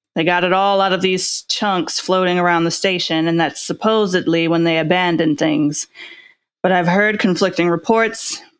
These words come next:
and I'm not sure what to believe. Tall tales, rumors, the kind of things you don't want to hear before becoming the front line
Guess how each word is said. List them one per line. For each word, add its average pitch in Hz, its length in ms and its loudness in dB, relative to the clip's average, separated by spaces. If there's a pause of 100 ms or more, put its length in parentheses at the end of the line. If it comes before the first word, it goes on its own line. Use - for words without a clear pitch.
and 170 120 2
I'm 170 160 2
not 208 180 2
sure 196 240 -4
what 196 180 -2
to 202 60 -2
believe. 185 580 0 (640)
Tall 185 260 2
tales, 180 840 0
rumors, 175 800 0 (600)
the - 60 -16
kind 175 300 0
of 170 80 -2
things 160 400 0
you 156 80 0
don't 160 320 0
want 160 200 2
to 156 60 0
hear 160 380 0 (100)
before 214 420 2
becoming 202 640 0
the 180 80 0
front - 360 -2
line 175 500 2